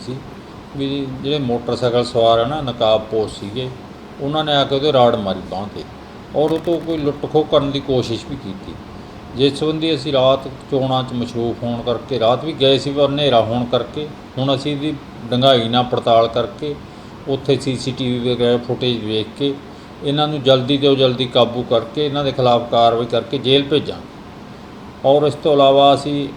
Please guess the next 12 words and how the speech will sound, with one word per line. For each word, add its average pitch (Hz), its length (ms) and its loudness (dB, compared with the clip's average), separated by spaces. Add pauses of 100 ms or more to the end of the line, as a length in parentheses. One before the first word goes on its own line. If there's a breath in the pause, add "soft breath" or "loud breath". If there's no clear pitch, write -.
(120)
ਆਮ 135 260 0
ਲੋਕਾਂ 127 360 2
ਨੂੰ 139 140 -2
ਵੀ 135 160 -2
ਇਹ 127 280 0 (640)
ਅਵੇਅਰ 139 320 4
ਕਰਨਾ 123 360 0
ਚਾਹੁੰਦੇ 113 300 -2
ਹਾਂ 127 80 -2
ਤੁਹਾਡੇ 113 320 2
ਮਾਧਿਅਮ 107 400 -2
ਰਾਹੀਂ 107 260 -4